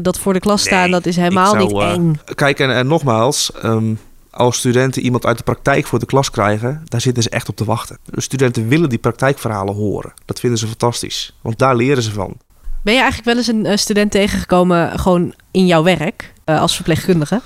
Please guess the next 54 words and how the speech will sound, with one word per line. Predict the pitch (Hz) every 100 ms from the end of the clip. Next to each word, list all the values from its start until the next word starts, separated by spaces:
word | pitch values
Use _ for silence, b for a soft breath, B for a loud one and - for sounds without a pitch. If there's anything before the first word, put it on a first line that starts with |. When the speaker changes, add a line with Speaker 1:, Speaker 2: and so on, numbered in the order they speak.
| B B -
Speaker 2:
Eh, | - 123
niet | 123 175 -
op | 123
de, | 143 127
op | 127
de | 143
M |
B | 131
O-opleidingen | 139 165 175 165 165
waar | 160
ik | -
zit, | 175 175
maar | 143
wel | 117 143
op | 156 151
de, | 143 139 135 - -
op | 131
de | -
andere | 110 107
bijnascholingen | 101 98 101 104 104 - 107 101
die | 98
ik | 92
geef. | - 104 98 -
Eh, | 101 92 -
ja, | 165 147
dan | 110
kom | 113 107
ik, | -
eh, | 104 104 98 -
wel | 107
eens | 104
studenten, | - 113 110 113 120
leerlingen | 110 101 127 131
tegen, | 127 123 117
ja. | 101 -
Speaker 1:
Ja, | 202 - -
wat | 131 139
Speaker 2:
Ja. |
Speaker 1:
leuk. | 156 214 - - _ - -
Speaker 2:
Ja, | 190 208 123
en | - 170
dan | 165
heb | 156 151
je |
ineens, | 143 143 143 -
in | 135
plaats | 156 127
van | 123
docent, | 120 - 156
ben | 123
je | 113
dan | 104
collega. | 110 101 117 151 233 - -
Speaker 1:
Ja. | 320